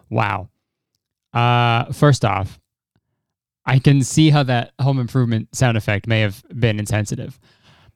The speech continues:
That's not what I meant. I'm not doing that at, at you. I'm saying it that I wasn't expecting that. Um,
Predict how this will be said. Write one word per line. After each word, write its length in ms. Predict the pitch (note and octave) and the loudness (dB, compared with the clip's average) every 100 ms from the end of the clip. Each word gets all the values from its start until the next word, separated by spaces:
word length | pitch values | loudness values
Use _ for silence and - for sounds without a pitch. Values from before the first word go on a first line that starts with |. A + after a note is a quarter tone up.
| _ _ _ _ _ _ _ _ _ _ | _ _ _ _ _ _ _ _ _ _
That's 180 | F#3 C#3+ | -6 -2
not 160 | C#3 C3+ | -2 0
what 100 | B2 | 0
I 60 | |
meant. 260 | A#2 A2 - _ _ _ _ _ C3 | 0 -4 -8 _ _ _ _ _ -4
I'm 180 | C3+ | 0
not 240 | D#3 D3+ - - - | 0 0 -4 -18 -2
doing 220 | D3+ C#3 | 0 2
that 120 | B2 | 2
at, 160 | A#2 - | 0 -2
at 180 | A#2+ C3 | -4 -2
you. 280 | C3 B2 | 2 2
I'm 140 | G#2+ G#2 | 2 -2
saying 220 | A#2+ A2+ | -2 -2
it 100 | G#2 | -2
that 160 | A2+ B2 | -6 -2
I 140 | C3+ | -2
wasn't 280 | C3+ A#2+ A2 | 0 -2 -2
expecting 400 | G#2 A2 - G2+ | -4 -4 -4 -8
that. 220 | G#2+ - - | -8 -10 -2
Um, 440 | B2 A#2+ A2 G#2+ | 0 0 -2 -10